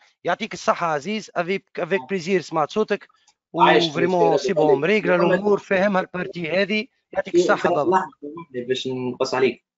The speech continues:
Speaker 2: ولا اليوم
Speaker 1: مهم.
Speaker 2: شاف الدوار، آه، ولدي، آه، مانيش فاهم الكو بارسيال. خدمت
Speaker 1: مهم.
Speaker 2: كان كو كوم، وخدمت، آه، متاع، آه،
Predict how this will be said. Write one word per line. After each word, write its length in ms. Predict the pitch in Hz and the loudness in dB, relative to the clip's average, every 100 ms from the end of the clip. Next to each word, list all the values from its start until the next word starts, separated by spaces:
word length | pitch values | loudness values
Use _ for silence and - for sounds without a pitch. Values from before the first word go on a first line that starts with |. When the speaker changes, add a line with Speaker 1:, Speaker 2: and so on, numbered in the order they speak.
| _ _ _ _ | _ _ _ _
Speaker 2:
ولا 240 | - 165 170 | 2 4 6
اليوم 220 | 190 180 | 4 4
Speaker 1:
مهم. 120 | 220 | 2
Speaker 2:
شاف 200 | 185 - | 0 0
الدوار، 680 | 151 151 190 175 165 156 151 | -12 -12 -2 0 4 2 2
آه، 140 | 139 | 0
ولدي، 400 | 160 156 151 147 | 0 2 2 4
آه، 200 | 147 143 139 | 2 0 -4
مانيش 580 | - 131 135 151 165 - | -6 -4 -2 -2 -4 -2
فاهم 420 | 180 165 139 135 | 0 2 2 0
الكو 560 | 131 131 123 - 143 143 | 0 -2 -2 0 0 0
بارسيال. 600 | 127 120 156 151 107 101 _ _ _ _ _ _ _ | -4 -2 2 4 2 -2 _ _ _ _ _ _ _
خدمت 260 | - 175 | 0 0
Speaker 1:
مهم. 100 | 175 | 2
Speaker 2:
كان 200 | 170 170 | 2 4
كو 180 | - 165 | 4 2
كوم، 220 | 156 147 - _ - - - | 4 0 -2 _ -20 -20 -14
وخدمت، 520 | 127 143 156 139 - | -8 -4 -2 -2 0
آه، 720 | 135 135 131 127 123 120 120 | 2 4 2 2 0 0 -2
متاع، 600 | 120 117 131 123 117 117 | -4 -4 -2 0 0 0
آه، 520 | 117 113 104 - - | -2 -6 -8 -10 -14